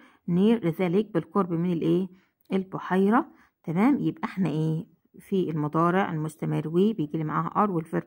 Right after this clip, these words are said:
I N G يبقى are staying، يبقى are staying يعني هنا سوف نقيم.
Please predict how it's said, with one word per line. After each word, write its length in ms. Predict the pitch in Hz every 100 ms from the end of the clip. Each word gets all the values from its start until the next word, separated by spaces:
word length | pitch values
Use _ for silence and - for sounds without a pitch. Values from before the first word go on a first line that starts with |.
| -
I 320 | 170 165 160
N 100 | 156
G 40 | 190 233 233 - -
يبقى 600 | 170 165 131 120 170 185
are 40 | 214
staying، 720 | - - 170 147 147 151 -
يبقى 600 | 147 135 - 160 165 220
are 40 | - - - - - - - _ _ _ _ _ _ _ _ _ _ _ _ _ _ _ _ _ _
staying 800 | - 175 156 175 220 233 - 175
يعني 320 | 147 151 160
هنا 240 | 190 262 - _ _
سوف 380 | _ 165 160 -
نقيم. 640 | 165 220 - 147 143 156